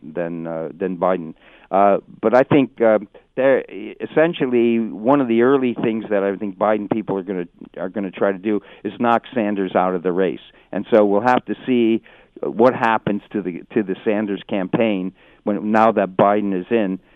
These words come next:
Uh, Biden is leading him when he wasn't a candidate. Now he is a candidate, and so the, and he's gonna be canvassing very vigorously again through those Great Lakes states, into Iowa, which is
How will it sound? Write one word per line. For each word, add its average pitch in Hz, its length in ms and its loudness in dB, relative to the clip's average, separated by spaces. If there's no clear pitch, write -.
Uh, 98 160 2
Biden 110 460 2
is 101 80 -2
leading 117 400 0
him 104 160 0
when 104 120 0
he 98 60 -2
wasn't 131 360 2
a 113 60 0
candidate. 107 640 -2
Now 117 280 2
he 113 160 2
is 160 140 2
a 123 40 -8
candidate, 101 580 -2
and 101 140 -12
so 117 140 4
the, 107 300 2
and 107 220 -4
he's 110 160 -6
gonna 107 220 -2
be 98 120 -8
canvassing 104 600 -6
very 110 300 2
vigorously 101 680 -2
again 101 380 -2
through 98 180 -2
those 90 220 -4
Great 117 280 0
Lakes 113 280 -2
states, 110 380 0
into 131 180 -2
Iowa, 104 560 0
which - 300 -14
is 82 60 -16